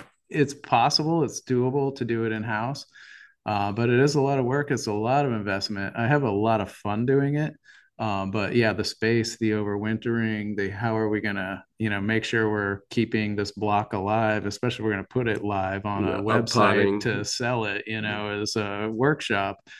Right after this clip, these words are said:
Speaker 1: Um, and so, you know, we've spread a lot of material out between us and some of the other board members and, and good growers in the club that we know can sit on material and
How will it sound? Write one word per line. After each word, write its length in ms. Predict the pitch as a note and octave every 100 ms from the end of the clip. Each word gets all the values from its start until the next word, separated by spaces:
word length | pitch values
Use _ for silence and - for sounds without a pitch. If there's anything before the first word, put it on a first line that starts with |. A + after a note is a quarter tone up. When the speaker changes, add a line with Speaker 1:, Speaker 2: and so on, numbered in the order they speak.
| - - _ -
Speaker 1:
Um, 380 | A2 G2+ G2 G2+
and 120 | G#2+
so, 500 | - A#2 G#2+ G#2 G#2+ A#2+
you 100 | A2+
know, 140 | G#2+
we've 180 | A#2+ A#2+
spread 380 | - C#3+ D3 C3
a 140 | G2+
lot 420 | G2+ A#2 B2+ C3+
of 60 | A2+
material 580 | A2 - A#2 A2 G2+ G2
out 340 | G#2+ A2+ A2+
between 460 | - - A2 G#2 G#2+
us 380 | A2 A#2 A2+
and 180 | A2 G#2
some 160 | - G#2+
of 80 | G#2
the 120 | G#2
other 400 | G#2 G#2+ G#2 - _ _ _ _ _
board 240 | B2+ C3+ C3+
members 640 | C3+ C3 B2+ B2+ B2 A#2+
and, 440 | G#2+ G2+ G2+ G2+ - _ _
and 440 | B2 G#2+ G2+ G#2 G2+
good 260 | A2+ A2+
growers 520 | G#2+ G2+ G#2 A2+ A2+
in 120 | A#2 G#2
the 80 |
club 520 | G2 - G2 G#2 A#2 G#2+
that 120 | G2
we 120 | G#2
know 200 | G#2 G2+
can 360 | G2+ G#2 G2 G2 _ _
sit 340 | - - G#2 A2
on 220 | A#2 A2+
material 840 | G#2+ - A2+ A2+ A2 G#2+ G#2+ G#2
and 260 | F#2+ G2